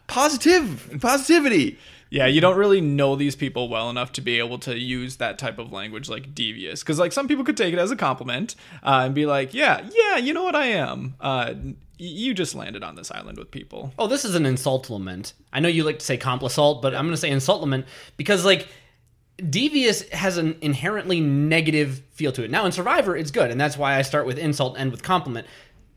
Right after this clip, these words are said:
Speaker 3: But if you tell him that you're aware of him, what's he gonna do? He's going to disguise it better, or he's going to vote you out immediately,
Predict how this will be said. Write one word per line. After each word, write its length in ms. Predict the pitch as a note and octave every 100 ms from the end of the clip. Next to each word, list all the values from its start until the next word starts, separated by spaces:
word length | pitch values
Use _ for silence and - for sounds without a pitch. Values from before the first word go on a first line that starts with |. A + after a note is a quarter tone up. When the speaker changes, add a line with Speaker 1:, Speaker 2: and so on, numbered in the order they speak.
| _ _ _
Speaker 3:
But 100 | A3+
if 60 | C4
you 120 | D4+
tell 260 | - A#3+ D#4+
him 160 | D4
that 120 | A3+
you're 180 | F3+ F#3+
aware 420 | D3+ B2 B2+ B2 G3+
of 120 | A3+
him, 380 | C#4+ E4+ E4 D4 _ _ -
what's 180 | C4+
he 60 | F4+
gonna 160 | D#4+ D4
do? 400 | G#3+ E4 A#2 - - _ _ _
He's 180 | - -
going 220 | F3 D4 C4+
to 100 | G#3
disguise 520 | F3 - C3 D#3 E3+
it 140 | F3+
better, 500 | D3+ E3+ A2 B2 C3+ _ _ _
or 320 | B3+ C#4 G3+
he's 180 | F3 E3+
going 160 | F3 D#3+
to 40 |
vote 200 | C3+ F3+
you 120 | D#3+
out 100 | D#3 C#3+
immediately, 600 | F#3 F3 B2+ C3 D#3+